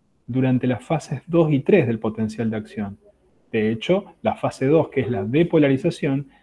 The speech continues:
es una consecuencia directa de la salida, perdón, de la entrada de sodio del medio extracelular al intracelular. Como entra mucho sodio del que estaba afuera, la neurona que estaba, que en este caso cerca de menos setenta, empieza en menos cincuenta y nueve, menos sesenta y ocho, menos sesenta y tres,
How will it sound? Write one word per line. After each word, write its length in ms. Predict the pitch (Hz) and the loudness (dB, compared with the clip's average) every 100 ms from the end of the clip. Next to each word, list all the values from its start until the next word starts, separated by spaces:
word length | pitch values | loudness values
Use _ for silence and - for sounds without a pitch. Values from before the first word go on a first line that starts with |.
| - - | -20 -2
es 100 | 165 | 0
una 200 | 170 139 | 2 2
consecuencia 720 | 180 - 127 135 113 107 104 | 0 0 -4 -2 -2 -2 -6
directa 720 | 113 143 208 - - 151 - _ _ _ _ _ | 0 4 4 2 -2 -4 -6 _ _ _ _ _
de 140 | 123 127 | 0 0
la 120 | 123 | 0
salida, 760 | - 127 156 185 135 127 156 - _ _ _ - | -2 0 4 4 4 2 -4 -12 _ _ _ 4
perdón, 300 | 160 156 120 | 4 6 2
de 80 | |
la 100 | 120 | 2
entrada 500 | 127 139 196 175 139 131 | 0 2 4 4 4 2
de 100 | 131 | 0
sodio 600 | - 190 127 120 147 - _ _ | 2 2 2 0 -4 -8 _ _
del 140 | 127 120 | -4 -2
medio 300 | 135 139 131 | 0 2 2
extracelular 720 | 143 151 143 156 156 147 156 | 0 -2 -2 -2 0 2 2
al 120 | 123 | 2
intracelular. 720 | 123 120 117 - 107 104 101 | 2 0 -4 -6 -6 -6 -8
Como 280 | - 101 107 | -8 -6 -4
entra 260 | 135 139 123 | -4 -2 0
mucho 320 | 135 202 170 | 2 0 -2
sodio 520 | - 190 131 110 107 _ _ - - | -2 0 2 2 -2 _ _ -20 -10
del 100 | 110 | -8
que 80 | 110 | -8
estaba 280 | - 147 160 | -2 -2 0
afuera, 380 | - 202 165 | 2 4 6
la 120 | 131 123 | 4 4
neurona 360 | 127 160 139 | 2 2 2
que 60 | 107 | -2
estaba, 420 | - 131 120 107 | -2 0 0 0
que 60 | 120 | -2
en 60 | |
este 180 | 123 127 | -2 -2
caso 280 | 135 131 107 | -2 -2 -4
cerca 300 | - 123 110 | -4 -4 -2
de 60 | |
menos 220 | 110 120 123 | 0 -2 -2
setenta, 400 | 156 180 160 127 | -2 -2 0 0
empieza 320 | 120 127 123 | 0 -2 -2
en 60 | |
menos 180 | 117 113 | -4 -4
cincuenta 260 | 120 120 120 | -6 -6 -2
y 60 | |
nueve, 140 | 131 127 | -2 0
menos 160 | 120 | -2
sesenta 280 | 120 120 120 | -4 -6 -6
y 20 | |
ocho, 120 | 127 123 | -4 -2
menos 160 | 123 | -2
sesenta 240 | 123 131 135 | -2 -2 -2
y 40 | |
tres, 120 | 156 | -6